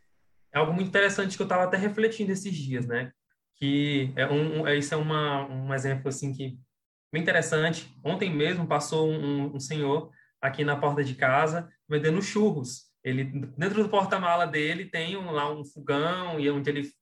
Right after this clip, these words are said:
frita o churro. E aí eu olhei pra ele e perguntei, "De onde é que você vem? Quando que você, desde quando que você tá por aqui?" Sabe? Então, assim, já ativou aquela coisa, "Poxa, que história bacana, de onde que esse cara vem? Por que que ele faz isso?"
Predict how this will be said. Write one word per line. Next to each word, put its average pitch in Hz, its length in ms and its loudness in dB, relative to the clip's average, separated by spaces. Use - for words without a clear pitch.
frita 143 220 -4
o 139 40 0
churro. 131 80 -4
E 143 80 2
aí 151 120 6
eu 170 80 4
olhei 180 240 2
pra 214 180 2
ele 190 160 -2
e - 20 -8
perguntei, 202 300 -2
"De 208 60 -6
onde 214 80 -2
é 277 60 0
que 269 60 -6
você 247 260 -2
vem? 175 440 -2
Quando 247 180 0
que 240 60 -6
você, 233 360 2
desde 233 340 2
quando 208 180 0
que 180 80 -10
você 190 200 -4
tá 175 100 2
por 170 160 -8
aqui?" 151 480 -6
Sabe? 208 320 4
Então, 214 240 4
assim, 220 480 0
já 170 240 4
ativou 196 500 2
aquela 226 220 4
coisa, 165 260 0
"Poxa, 190 380 -4
que - 100 -18
história 180 300 -4
bacana, 160 500 -2
de 139 80 -4
onde 214 200 -2
que - 100 -8
esse 202 140 -6
cara 175 240 0
vem? 147 380 -2
Por - 120 -20
que 247 140 -2
que 247 40 -6
ele 233 120 -2
faz 165 320 -2
isso?" 143 360 -4